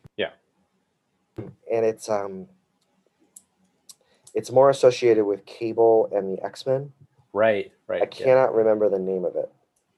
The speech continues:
Speaker 1: Bing. This is Michael from the future. The other group is called the Timekeepers. Bing.
Speaker 2: But Cable, 'cause Cable, um, who was in the Deadpool two movie,
Speaker 1: Yep.
Speaker 2: um, n-, not as good as Deadpool one, uh,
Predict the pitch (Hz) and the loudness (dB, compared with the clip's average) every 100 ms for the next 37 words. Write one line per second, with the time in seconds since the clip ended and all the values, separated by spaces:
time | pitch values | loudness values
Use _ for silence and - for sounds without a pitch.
0 | _ _ _ _ 165 160 151 151 151 - | _ _ _ _ -4 -2 -4 -6 -12 -18
1 | _ _ - 95 85 95 104 123 117 101 | _ _ -18 -16 -14 -12 -10 -10 -10 -14
2 | 87 - 104 - 147 _ - - 104 117 | -14 -16 -16 -14 -16 _ -20 -20 -12 -8
3 | 123 110 120 117 - - 113 101 98 - | -8 -8 -12 -12 -16 -8 -8 -8 -14 -10
4 | 123 131 - 92 73 - - _ _ _ | -10 -10 -14 -16 -20 -20 -20 _ _ _
5 | - 165 156 151 147 _ _ _ _ _ | -8 -6 -8 -12 -18 _ _ _ _ _
6 | 123 120 147 143 135 120 131 117 143 139 | 2 4 4 6 6 6 2 2 4 6
7 | 127 117 110 - - - 101 98 95 90 | 8 8 8 4 -2 2 4 4 0 -6
8 | 98 101 95 98 95 92 - 92 98 92 | -6 -6 -4 -6 -6 -12 -10 -4 0 -2
9 | - 95 92 95 135 110 90 82 110 - | -4 -6 -6 -6 -12 -12 -14 -16 -20 -20
10 | _ _ _ 107 95 98 92 87 - - | _ _ _ -8 -2 -2 -2 -8 -18 -20
11 | 90 95 95 95 101 92 - 87 87 92 | -18 -18 -14 -4 -2 -2 -6 -10 -12 -14
12 | 90 87 80 78 _ _ _ _ _ _ | -14 -16 -20 -20 _ _ _ _ _ _
13 | 104 101 98 98 | 2 6 6 4